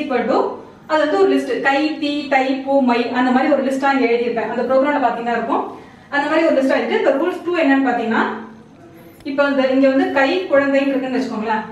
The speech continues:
அந்த கை, அந்த வார்த்தையை வந்து உள்ளுக்குள்ள வரும்போது அதோட லென்த்தை செக் பண்ணணும். Length is equal to one-ஆ? ஆமா.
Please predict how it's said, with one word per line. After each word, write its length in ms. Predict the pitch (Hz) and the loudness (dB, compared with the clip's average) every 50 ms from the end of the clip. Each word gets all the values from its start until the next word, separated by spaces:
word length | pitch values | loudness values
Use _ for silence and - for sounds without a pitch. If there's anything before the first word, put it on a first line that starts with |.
| - | -14
அந்த 200 | - 240 226 240 | -12 -10 -8 -8
கை, 560 | 220 226 277 254 277 320 359 359 359 - - - - - - - - - - - - | -6 -2 -2 0 2 2 0 0 -2 -4 -6 -10 -16 -18 -20 -20 -20 -20 -20 -12 -2
அந்த 300 | - 247 269 277 302 294 | 0 0 2 2 2 2
வார்த்தையை 420 | 277 285 294 294 311 311 277 - | 2 2 2 0 0 -2 -2 0
வந்து 220 | 285 277 254 269 294 | 0 0 0 0 0
உள்ளுக்குள்ள 280 | - - 277 262 247 | 0 0 0 0 2
வரும்போது 460 | 233 226 226 226 220 220 214 - 349 | 2 2 2 2 2 2 2 2 2
அதோட 160 | 320 277 254 254 | 2 2 2 2
லென்த்தை 320 | 247 247 269 302 311 330 | 2 4 2 2 2 0
செக் 280 | 320 247 220 - - 226 | 0 0 -2 -2 -2 -4
பண்ணணும். 280 | 214 196 190 - - - - - - | -4 -6 -6 -8 -10 -12 -16 -16 -10
Length 320 | 226 240 262 285 302 311 311 | -4 0 2 2 2 2 0
is 120 | 277 269 | -4 -4
equal 280 | 254 - 226 220 226 226 | -6 -4 0 0 0 2
to 60 | - | 2
one-ஆ? 540 | 240 233 233 226 226 220 220 220 214 - - - - - - - | 0 0 0 0 0 0 0 0 -2 -2 -6 -10 -14 -16 -14 -8
ஆமா. 360 | 214 214 214 208 190 180 - | -6 -4 -2 -2 -4 -4 -6